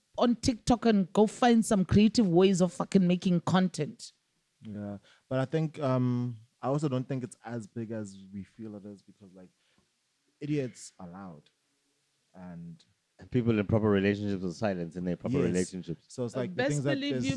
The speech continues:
Speaker 1: me, now there's a new breed called the false relationships. And I know this because there's somebody out there right now who is busy doing the twelve steps of how to separate from their,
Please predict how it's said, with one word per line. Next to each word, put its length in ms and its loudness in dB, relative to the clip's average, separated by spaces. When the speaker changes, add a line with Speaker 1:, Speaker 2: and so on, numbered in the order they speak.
Speaker 1:
me, 260 -4
now 340 -6
there's 480 -8
a 140 0
new 260 0
breed 500 -6
called 340 -4
the 120 -4
false 420 -2
relationships. 920 -6
And 140 0
I 120 0
know 300 0
this 280 -4
because 640 -2
there's 260 -4
somebody 640 -4
out 260 -6
there 260 -2
right 300 -4
now 440 -4
who 220 0
is 280 -2
busy 640 -2
doing 420 -2
the 120 -2
twelve 380 -6
steps 500 -8
of 260 -4
how 320 -2
to 140 -8
separate 600 -6
from 420 -4
their, 380 -2